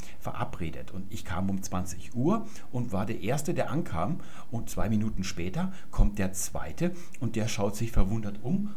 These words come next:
Und dann fragte der, „Hvar er allir? Wo sind denn alle?“ Ich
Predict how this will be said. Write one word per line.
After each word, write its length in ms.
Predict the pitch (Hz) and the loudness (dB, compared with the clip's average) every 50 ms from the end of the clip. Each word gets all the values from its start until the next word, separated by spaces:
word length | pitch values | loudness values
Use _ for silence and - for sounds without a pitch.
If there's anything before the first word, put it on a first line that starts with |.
| - - | -2 -2
Und 180 | 113 - 101 | -2 -2 -2
dann 140 | 101 107 151 | 0 0 0
fragte 480 | - - - - 180 185 - - 151 139 | -2 -2 -2 -2 -2 -2 -2 -2 -2 -2
der, 320 | 135 113 127 147 180 190 - - - - - - - | -2 0 0 0 0 -2 -2 -2 -2 -4 -4 -4 -2
„Hvar 280 | - - 90 90 98 92 - - | -2 -2 0 0 0 -2 -2 -2
er 340 | 104 131 185 202 170 - | -2 0 0 -2 -2 -2
allir? 360 | - - - - - 82 80 78 - - - - - - | -2 -4 -2 -2 -2 -2 -2 -2 -2 -4 -4 -4 -2 0
Wo 100 | 95 95 | 2 4
sind 380 | 92 - 90 127 - - - - | 4 4 4 2 0 0 0 0
denn 140 | 87 - - | -2 -2 -2
alle?“ 340 | - 71 78 92 139 - - - - - | -2 -2 -2 -2 -2 -2 -2 -2 -2 -2
Ich 220 | - 110 - - | -2 -2 -2 -2